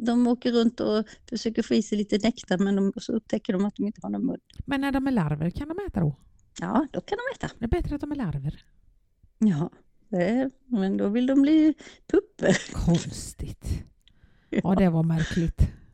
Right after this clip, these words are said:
Speaker 1: Ja. Jag uppfattade i alla fall att alla har, att, att det gäller alla fjärilar, för jag kan ju inte tänka mig att det bara gäller atlasspinnan. Så
Speaker 2: Jag
Speaker 1: det,
Speaker 2: vet
Speaker 1: ja.
Speaker 2: inte, det var
Speaker 1: Ja, vi,
Speaker 2: konstigt.
Speaker 1: vi, vi får väl forska fall om att jag har fel.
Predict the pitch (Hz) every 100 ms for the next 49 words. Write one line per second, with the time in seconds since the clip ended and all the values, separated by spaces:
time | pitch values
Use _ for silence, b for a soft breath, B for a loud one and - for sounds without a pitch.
0 | _ _ _ - - 160 - - B B
1 | B B - 220 196 196 269 - 170 170
2 | 160 160 160 156 156 156 147 151 - -
3 | 160 147 - 196 180 - 185 - 170 -
4 | 160 170 156 180 160 143 180 185 160 156
5 | 160 180 170 - 247 233 165 175 175 170
6 | 156 - 170 - _ - - - - 170
7 | - - - - - 202 170 214 226 _
8 | _ _ _ _ _ _ _ _ _ _
9 | - 170 98 101 165 147 156 160 160 165
10 | 185 123 - 185 160 226 240 233 185 254
11 | - 254 190 175 202 - - 147 - -
12 | 170 - 156 - 185 143 - 147 - -